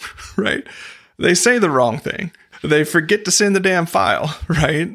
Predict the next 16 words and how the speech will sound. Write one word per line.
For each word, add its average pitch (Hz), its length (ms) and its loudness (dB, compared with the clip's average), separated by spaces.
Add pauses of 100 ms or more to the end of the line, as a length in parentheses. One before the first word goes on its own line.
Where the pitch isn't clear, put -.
(140)
That 147 360 0
email 196 380 2
they 170 120 2
thought 170 260 0
was 170 160 0
coherent 156 680 0
is 180 180 2
not, - 680 -4
right? 143 520 0 (160)
Um, 139 280 0
they 147 120 4
forget 185 320 -2
to 190 80 0
say 185 200 0
something. 147 260 -6
So 175 220 -2